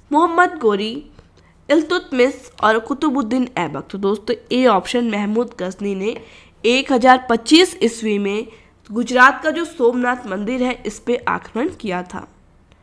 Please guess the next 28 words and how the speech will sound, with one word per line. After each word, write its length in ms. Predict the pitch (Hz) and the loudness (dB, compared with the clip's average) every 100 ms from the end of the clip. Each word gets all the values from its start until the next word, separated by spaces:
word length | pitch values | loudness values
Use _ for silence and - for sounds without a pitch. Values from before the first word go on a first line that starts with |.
| _ _ _ - | _ _ _ -10
नेक्स्ट 380 | 202 208 - - | -8 -8 -10 -6
है, 280 | 277 370 - _ _ _ _ - | -6 -6 -10 _ _ _ _ -4
निम्नलिखित 460 | 285 311 311 403 294 | 0 0 0 -6 -2
में 120 | 320 | -2
से 160 | 339 | -2
किसने 460 | 339 294 294 277 311 | -4 -6 -6 -6 -2
मनसबदारी 800 | 269 233 277 302 269 226 214 226 | -2 -2 -2 -2 -4 0 0 0
प्रथा 320 | 226 214 214 | -4 -8 -8
को 140 | 208 | -8
चलाया 380 | 214 190 180 185 | -8 -6 -6 -6
था? 340 | 214 269 311 330 - - - | -6 -4 -4 -6 -20 -20 -10
दोस्तों, 300 | - 294 349 | -4 -4 -2
मनसबदारी 680 | 339 247 269 294 269 233 240 | 0 2 2 0 -2 -2 -2
को 80 | 247 | -2
प्रथा 300 | 254 226 233 | -6 -4 -6
को 120 | 226 | -6
चलाने 440 | 233 214 196 208 208 | -6 -4 -4 -4 -2
वाला 240 | 208 202 | -2 -2
जो 100 | 214 | -4
शासक 380 | 220 185 196 202 - | -4 -8 -8 -12 -6
था, 100 | 262 | -6
वो 280 | 262 196 196 | -4 -6 -6
था 60 | 208 | -8
आपका 380 | - 170 - 330 | -8 -8 -6 -6
अकबर। 500 | - 190 - - - - _ _ _ - | -4 -6 -6 -12 -12 -18 _ _ _ -2
सी 200 | 349 370 | 2 6
ऑप्शन 420 | 277 - 294 285 - | 4 4 -4 -4 -6
अकबर 340 | 202 - 233 | -8 -6 -6